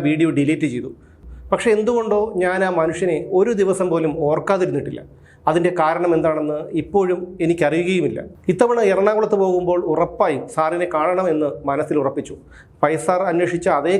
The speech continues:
കേസിന് വേണ്ടി ചൊവ്വാഴ്ച എറണാകുളം എസ് സി എസ് ടി കോടതിയിൽ ഹാജരാകണമായിരുന്നു. ആ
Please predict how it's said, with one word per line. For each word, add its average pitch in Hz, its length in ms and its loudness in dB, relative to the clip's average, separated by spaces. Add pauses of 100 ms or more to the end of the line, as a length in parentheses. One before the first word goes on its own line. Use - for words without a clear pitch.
കേസിന് 175 300 0
വേണ്ടി 156 280 0 (200)
ചൊവ്വാഴ്ച 175 420 2
എറണാകുളം 170 540 0 (120)
എസ് 147 140 -4
സി 202 60 -2
എസ് 180 240 -2
ടി 185 160 0
കോടതിയിൽ 160 440 0
ഹാജരാകണമായിരുന്നു. 156 800 -2 (440)
ആ 165 100 2